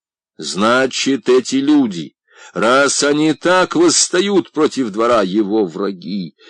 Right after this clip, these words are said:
Удивительно, что для Испании гибельно, ему идёт на благо. Он согласен. Добродушный, весёлый Дон Карлос,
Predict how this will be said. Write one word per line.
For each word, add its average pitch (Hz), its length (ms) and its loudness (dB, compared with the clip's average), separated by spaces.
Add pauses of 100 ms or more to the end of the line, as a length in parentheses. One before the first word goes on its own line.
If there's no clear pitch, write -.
(180)
Удивительно, - 760 -10 (480)
что - 480 -2
для 214 260 -10
Испании 160 720 -6
гибельно, 127 680 -6 (320)
ему 67 340 -8
идёт 98 320 -6
на 85 100 -10
благо. 76 380 -8 (220)
Он - 180 -2
согласен. 107 560 -6 (640)
Добродушный, 139 920 0
весёлый 127 520 2
Дон 107 280 -2
Карлос, 120 640 0